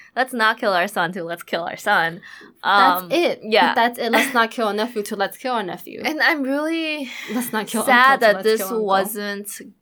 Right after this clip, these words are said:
Speaker 1: great because,
Speaker 2: Mm-hmm.
Speaker 1: um, I was reading an article about something, like, um, they were planning to try to make more movies like this in this universe.
Speaker 2: Mm-hmm.
Speaker 1: Um, in the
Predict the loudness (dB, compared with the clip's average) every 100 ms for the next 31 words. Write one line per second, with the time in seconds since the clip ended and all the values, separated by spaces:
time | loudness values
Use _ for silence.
0 | _ -2 -2 -2 -8 -12 -10 -6 -2 0
1 | -2 -2 -2 0 0 0 -4 -8 -6 -4
2 | -2 -4 -6 -6 -6 -2 0 0 -4 -8
3 | -8 -10 -14 -16 _ -12 -12 _ _ _
4 | -20 -20 _ _ _ 2 4 4 2 0
5 | -4 2 4 2 0 -2 -2 -6 -6 -2
6 | 0 0 -4 -4 0 2 0 -4 -4 -4
7 | -4 -6 -10 -12 -14 -14 -14 -14 _ -8
8 | -6 -8 -8 -10 -12 -14 -14 -8 -8 -8
9 | -10 -14 -14 -18 _ -6 -2 -2 -4